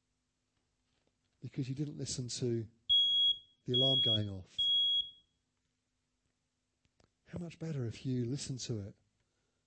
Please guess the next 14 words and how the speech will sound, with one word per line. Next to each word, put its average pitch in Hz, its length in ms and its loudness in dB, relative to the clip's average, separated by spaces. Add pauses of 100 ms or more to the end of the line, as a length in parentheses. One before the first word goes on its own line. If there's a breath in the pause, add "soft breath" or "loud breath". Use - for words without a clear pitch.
(300)
and 120 120 -6
turned 117 380 -6
in 110 80 -10
the 110 80 -10
other 101 160 -14
direction 104 580 -16 (760)
and 101 140 -12
ran? 92 220 -12 (2750 soft breath)
Let 175 100 0
me 170 60 4
finish 175 320 0
with 156 120 2
a 139 40 2
quote 143 540 -2